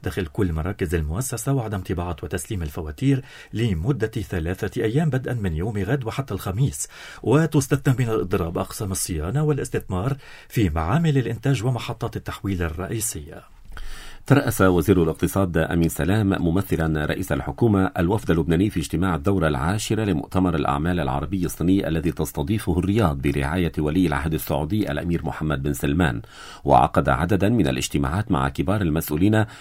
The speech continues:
Speaker 2: في سياق أعمال المؤتمر، والتقى وزراء عربا وصينيين، إضافة إلى سلسلة اجتماعات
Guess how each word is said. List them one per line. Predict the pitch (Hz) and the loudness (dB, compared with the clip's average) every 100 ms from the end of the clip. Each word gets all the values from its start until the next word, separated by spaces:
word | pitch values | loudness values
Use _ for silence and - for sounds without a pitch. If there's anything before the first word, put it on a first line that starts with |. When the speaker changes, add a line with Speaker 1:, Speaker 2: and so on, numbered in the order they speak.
| - | -6
Speaker 2:
في | - 107 | 0 2
سياق | - 104 139 131 76 | 2 2 2 0 2
أعمال | 65 69 92 95 | 2 4 2 4
المؤتمر، | 92 110 - 62 65 - - - | 2 2 -2 -2 -2 -4 -14 -2
والتقى | 80 - 95 82 | 0 0 0 0
وزراء | 78 76 82 90 - 76 - 58 | 2 0 2 2 2 -2 -2 -2
عربا | 64 95 90 113 123 | 2 4 4 4 4
وصينيين، | 80 71 107 101 78 64 64 - - | 2 2 2 2 2 0 -2 -4 -2
إضافة | 80 90 90 98 | 0 0 0 0
إلى | 117 - - | 0 -2 -2
سلسلة | - 67 101 87 82 | -4 -2 -2 -2 -4
اجتماعات | - 110 98 98 | -4 -2 0 0